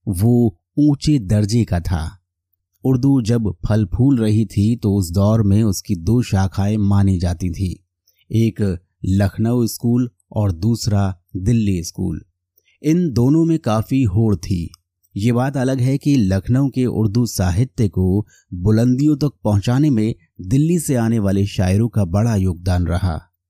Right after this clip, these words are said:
लखनऊ स्कूल की जमीन अवध के दो शायरों ने बनाई। पहले थे ख्वाजा हैदर अली आतिश, उनका जन्म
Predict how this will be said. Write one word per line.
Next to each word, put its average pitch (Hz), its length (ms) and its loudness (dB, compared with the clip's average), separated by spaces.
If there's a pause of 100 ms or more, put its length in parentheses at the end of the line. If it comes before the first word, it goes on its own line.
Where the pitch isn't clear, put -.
(320)
लखनऊ 131 560 0
स्कूल 131 340 -2
की 131 120 -2
जमीन 104 420 0 (120)
अवध 110 360 0
के 120 200 0
दो 107 300 0
शायरों 98 420 0
ने 101 120 2
बनाई। 87 420 -4 (480)
पहले 127 320 0
थे 127 260 0
ख्वाजा 104 520 -2
हैदर 98 400 0
अली 95 240 -2
आतिश, 87 540 -6 (640)
उनका 139 300 0
जन्म 123 440 0